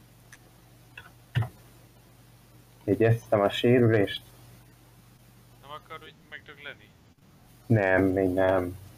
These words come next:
Speaker 2: Biztos?
Speaker 1: Biztos. Jó, másik három jön, és a pokot szeretnék eltenni lábalól.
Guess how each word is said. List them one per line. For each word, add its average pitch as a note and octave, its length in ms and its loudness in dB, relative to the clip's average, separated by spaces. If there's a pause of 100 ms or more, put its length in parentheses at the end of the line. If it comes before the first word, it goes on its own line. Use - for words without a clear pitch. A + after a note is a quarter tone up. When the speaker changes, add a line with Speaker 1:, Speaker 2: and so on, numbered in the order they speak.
(280)
Speaker 2:
Biztos? - 640 -20 (460)
Speaker 1:
Biztos. G#2 720 -2 (1400)
Jó, C3+ 280 4
másik C3 440 4
három A#2 500 4
jön, F3 340 4 (640)
és A#2 260 0
a B2 80 2
pokot A#2 280 2
szeretnék G#2 480 0
eltenni G#2 440 2
lábalól. G#2+ 640 2